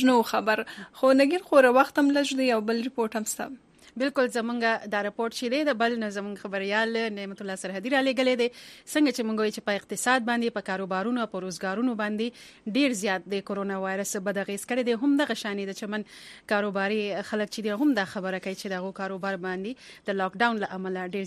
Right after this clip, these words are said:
Speaker 2: زیات بد اغېز شوی
Speaker 1: او
Speaker 2: دی. نو
Speaker 1: تیر، آه، زوړ رپورټ دی، دا به ورته وایي چې هغه
Speaker 2: او
Speaker 1: وخت سفري بندیزونه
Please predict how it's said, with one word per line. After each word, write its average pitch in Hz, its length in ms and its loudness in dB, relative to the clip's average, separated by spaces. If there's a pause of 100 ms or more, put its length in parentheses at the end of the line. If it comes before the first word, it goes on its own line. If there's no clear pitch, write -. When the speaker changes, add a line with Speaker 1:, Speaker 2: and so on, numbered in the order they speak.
Speaker 2:
زیات 175 140 -8
بد 180 180 -8
اغېز 185 240 -10
شوی 208 120 -2
Speaker 1:
او 247 120 6
Speaker 2:
دی. 254 80 6
نو 285 400 0 (340)
Speaker 1:
تیر، 311 200 8
آه، 247 240 4 (320)
زوړ 294 120 8 (120)
رپورټ 214 320 -4
دی، 220 180 -4
دا 220 60 6
به 214 180 0
ورته 262 160 0
وایي 269 160 8
چې 262 120 4
هغه 254 120 10
Speaker 2:
او 247 140 8
Speaker 1:
وخت 247 200 4
سفري 233 380 2
بندیزونه 214 440 0